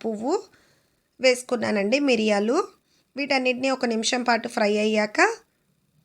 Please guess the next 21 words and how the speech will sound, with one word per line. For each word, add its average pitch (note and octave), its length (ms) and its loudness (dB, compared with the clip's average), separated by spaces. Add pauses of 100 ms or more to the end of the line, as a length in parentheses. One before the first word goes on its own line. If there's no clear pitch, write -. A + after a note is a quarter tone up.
(380)
ఇప్పుడు C4 320 0
దీనిలోకి A#3+ 440 0 (140)
ఒక C4+ 80 2 (100)
మీడియం A#3+ 340 2
సైజ్ A3+ 180 2 (120)
ఉల్లిపాయని A3 560 2
సన్నగా A3+ 340 2 (100)
కట్ A3 240 4
చేసి A3 240 0
వేసుకోవాలి. G3+ 640 0 (1040)
ఇప్పుడు C#4 220 -2 (160)
ఈ C#4 40 4 (120)
ఉల్లిపాయని A3 580 0 (220)
ఈ - 20 2 (140)
ఆయిల్లో A3 340 2 (140)
బాగా G#3 320 4
ఫ్రై G#3 120 2 (160)
అవ్వనివ్వాలి. G3 640 -2 (680)
ఫ్రై A3+ 180 2 (180)
అంటే C#4+ 260 4 (240)
మరీ G#3+ 200 0